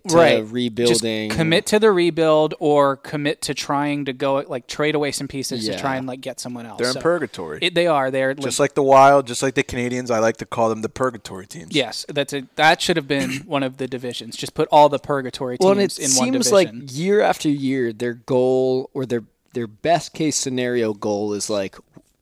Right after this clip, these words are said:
Speaker 1: "We're hoping to win one playoff round this year."
Speaker 2: Or
Speaker 1: And
Speaker 2: make
Speaker 1: it's
Speaker 2: the
Speaker 1: like,
Speaker 2: playoffs.
Speaker 1: Right, exactly.
Speaker 2: Yeah.
Speaker 1: It's one of those two things. And then it's like after that, they're like,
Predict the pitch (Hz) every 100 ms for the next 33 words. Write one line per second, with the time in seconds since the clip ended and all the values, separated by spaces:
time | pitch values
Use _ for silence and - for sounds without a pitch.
0 | _ - 120 120 110 175 175 185 185 165
1 | 135 143 135 123 113 139 160 165 156 -
2 | 139 127 107 101 120 104 95 104 - 101
3 | - 107 98 92 - 170 147 147 156 -
4 | 139 107 127 107 101 180 185 160 160 135
5 | 123 113 127 143 170 160 156 143 - 143
6 | 131 123 95 95 117 120 117 113 - 117
7 | 123 127 139 123 117 113 107